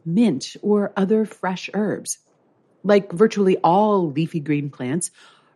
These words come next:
herbs are quite nutritious, but ounce for ounce, fresh herbs like oregano, rosemary, parsley, and basil are among the most nutritious greens you can find.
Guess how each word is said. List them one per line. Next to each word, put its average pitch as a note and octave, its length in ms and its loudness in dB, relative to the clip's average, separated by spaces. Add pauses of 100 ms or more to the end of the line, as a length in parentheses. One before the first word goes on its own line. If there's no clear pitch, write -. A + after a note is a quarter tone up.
(160)
herbs D#3+ 320 0
are A3 160 0
quite - 500 -6
nutritious, F#3+ 640 -4 (400)
but F#3 260 -2
ounce G#3+ 300 0
for - 240 -6
ounce, G#3 440 0 (220)
fresh B3+ 360 2
herbs F3+ 440 0
like D3+ 380 -2
oregano, G3+ 720 0
rosemary, G3+ 480 2
parsley, G3+ 640 -6
and C#3+ 180 -6
basil F#3+ 460 0 (500)
are F#3 160 4
among F#3+ 400 6
the F#3+ 320 0
most G3 400 2
nutritious F3 440 -2
greens D#3+ 340 0
you D3+ 60 -4
can D3+ 180 -6
find. E3 480 -4